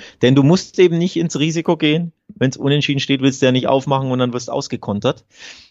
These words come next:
Du merkst also, Mallorca, ja, der Außenseiter, haben auch drei sechziger Quoten im Schnitt, sind ein Abstiegskandidat gegen den Champions League Achtelfinalisten.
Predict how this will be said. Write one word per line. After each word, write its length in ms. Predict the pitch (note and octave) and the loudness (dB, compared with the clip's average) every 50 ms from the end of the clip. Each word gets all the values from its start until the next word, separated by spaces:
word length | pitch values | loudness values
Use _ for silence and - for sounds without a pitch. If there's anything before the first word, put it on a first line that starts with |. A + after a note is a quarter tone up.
| _ _ | _ _
Du 100 | - C3+ | 0 2
merkst 280 | C3+ F3 A#3 A#3+ - - | 4 4 2 2 0 0
also, 240 | C#3 C#3 C3+ D3+ D#3 | 0 2 2 0 -2
Mallorca, 480 | C#3+ C3 B2+ C3+ C#3+ F3 F#3+ - G#3 | 0 2 2 2 2 2 0 0 -2
ja, 300 | D#3+ B2+ A#2+ C#3 E3 F#3 | 0 2 2 0 0 0
der 180 | E3 C3+ - - | 0 0 0 0
Außenseiter, 640 | A#2+ C3 C3+ - G3 E3+ F#3+ F#3 F#3+ - - G#3 G3 | -4 -4 -4 -6 -6 -2 -2 -2 -2 -4 -6 -8 -6
haben 180 | D#3 A#2 A#2 A#2+ | -6 -6 -6 -6
auch 200 | - A2+ G#2 - | -8 -8 -8 -8
drei 320 | - A#2+ A2 A2+ A#2 A#2 | -10 -4 -2 -2 -2 -2
sechziger 600 | G#2+ - C3+ D3 C#3+ - - _ - D3 B2+ A#2+ | -4 -4 -4 -4 -4 -6 -14 _ -10 -6 -6 -6
Quoten 340 | A#2 - C3 B2+ C#3 - - | -6 -6 -6 -6 -6 -6 -10
im 160 | C#3+ C#3 C#3 | -10 -10 -10
Schnitt, 260 | C3 - D3 C#3+ C#3 - | -10 -6 -8 -8 -8 -6
sind 220 | - G#2+ G#2 A2 | -8 -8 -8 -6
ein 60 | A2 | -8
Abstiegskandidat 1000 | - - - - - - B2+ B2 - - C3 B2 B2+ A#2+ A#2 A#2+ A2+ A#2 A2+ _ | -8 -8 -8 -10 -10 -12 -12 -12 -8 -4 -4 -2 -2 0 0 2 2 2 0 _
gegen 460 | - A#2 A#2 A2 A2+ A2 A#2 A#2 A2+ - _ _ _ _ _ | -2 -4 -2 -2 -2 -4 -4 -6 -8 -14 _ _ _ _ _
den 140 | - A2 G2 | -4 -4 -2
Champions 360 | - - B2+ C#3 C#3 C3 - | -2 -2 -2 -2 -4 -6 -6
League 220 | C3 B2 A#2+ - - | -6 -6 -6 -6 -8
Achtelfinalisten. 1000 | - B2+ - - - E3+ - - E3 D#3+ D#3 D3+ D#3 D#3 - - - F#3+ F#3 G3 | -8 -8 -8 -8 -10 -10 -8 -4 -2 -2 0 0 -2 -4 -6 -10 -10 -10 -10 -10